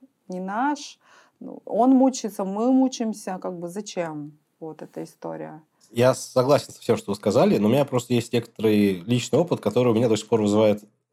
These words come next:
Speaker 2: противоречие, ощущение. Да, я какое-то время поработал в Европе, про-, про-, прошёл там достаточно много собеседований, э, и там как бы cultural fit, это, ну, то есть совпадение как раз по культуре, это как бы номер один, да.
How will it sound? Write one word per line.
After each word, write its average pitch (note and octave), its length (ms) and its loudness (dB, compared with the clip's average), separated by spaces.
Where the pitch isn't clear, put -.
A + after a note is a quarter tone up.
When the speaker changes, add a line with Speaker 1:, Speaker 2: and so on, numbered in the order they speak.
Speaker 2:
противоречие, G#2+ 600 2
ощущение. E2+ 640 -6
Да, G2 200 0
я A2 240 4
какое-то C3 380 0
время A2+ 580 4
поработал A2 540 2
в G2+ 40 -4
Европе, A#2 560 2
про-, G#2 300 0
про-, G2+ 100 -4
прошёл G#2+ 420 0
там G#2 140 2
достаточно G#2+ 360 0
много G#2 180 2
собеседований, G2+ 720 0
э, G2 200 0
и G#2 120 -4
там C#3+ 240 4
как A#2+ 140 0
бы G#2 80 -2
cultural A#2 420 2
fit, D#3+ 200 -2
это, G2 240 -2
ну, G2 100 -2
то E2+ 100 -8
есть - 180 -8
совпадение F2+ 420 -4
как - 100 -12
раз E2 100 -10
по - 80 -20
культуре, B2+ 340 2
это G#2+ 160 -2
как G2 120 0
бы F#2 60 -2
номер G#2 220 2
один, E2+ 280 -4
да. G2+ 240 -2